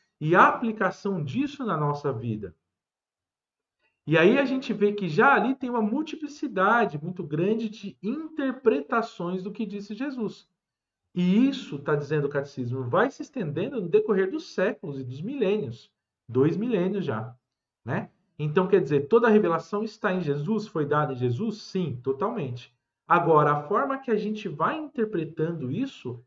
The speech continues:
é histórica, é histórica. Por isso que nossas fontes de fé, além da Bíblia, são também o magistério da igreja, né?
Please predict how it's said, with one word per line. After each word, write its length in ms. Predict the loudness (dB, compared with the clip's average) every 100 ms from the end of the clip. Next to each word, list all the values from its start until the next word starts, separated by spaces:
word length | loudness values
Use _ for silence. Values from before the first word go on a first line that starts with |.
| _
é 120 | 0
histórica, 760 | 0 0 -4 0 2 0 -10 -18 _ _ _ -20 -10
é 40 |
histórica. 560 | -10 -2 0 0 -2 -10 _ _ -2
Por 140 | 0
isso 240 | 0 -2 -4
que 100 | -2
nossas 380 | 0 -2 -4
fontes 360 | -8 -8 -8 -10
de 120 | -10
fé, 340 | -6 -4 -4 0
além 360 | 2 2 0
da 120 | -2 -4
Bíblia, 540 | -4 -6 -4 -4 -4 _ _ _
são 280 | -4 -2
também 500 | -2 0 2 2 2 -4
o 160 | -4
magistério 640 | -2 -2 -4 -4 0 0
da 80 | -2
igreja, 500 | -6 -4 -2 -2 -4 -14 _ _ _ -8
né? 220 | -6